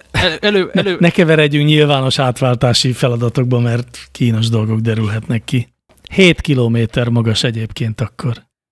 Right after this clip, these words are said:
Speaker 1: Elővettem egy szabócentit, és lemértem a hang-,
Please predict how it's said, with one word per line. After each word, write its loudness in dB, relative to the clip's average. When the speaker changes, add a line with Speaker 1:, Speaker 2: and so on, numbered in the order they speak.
Speaker 1:
Elővettem -2
egy 0
szabócentit, -4
és 0
lemértem -2
a 0
hang-, 0